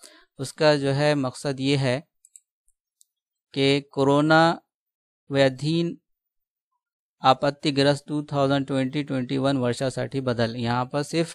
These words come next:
टू थाउजेंड ट्वेंटी ट्वेंटी वन के वास्ते जो है ये सिलेबस रिड्यूस किया गया है, जिसमें यह बताया गया है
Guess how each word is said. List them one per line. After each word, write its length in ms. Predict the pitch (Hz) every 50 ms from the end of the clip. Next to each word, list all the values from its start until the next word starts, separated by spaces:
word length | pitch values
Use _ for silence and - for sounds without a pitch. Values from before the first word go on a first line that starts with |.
| - -
टू 140 | 143 135 135
थाउजेंड 360 | - 143 135 131 135 135 131
ट्वेंटी 360 | 135 131 127 127 - 151 139
ट्वेंटी 280 | 135 143 131 123 131 135
वन 240 | 127 131 127 131 127
के 100 | - 143
वास्ते 440 | 135 131 123 123 - - - 139 135
जो 80 | 127 135
है 100 | 131 131
ये 220 | 127 127 135 143 - _ _ _ _ _ _ _ -
सिलेबस 420 | - 131 123 127 123 131 139 131
रिड्यूस 300 | 131 127 123 135 143 139 -
किया 260 | - 151 131 127 120
गया 200 | 117 120 120 120
है, 80 | 123 131
जिसमें 320 | 127 127 120 - 139 135 135
यह 100 | 135 131
बताया 420 | 123 127 123 - 131 131 131 131 131
गया 240 | 131 127 127 127 123
है 280 | 120 120 123 139 160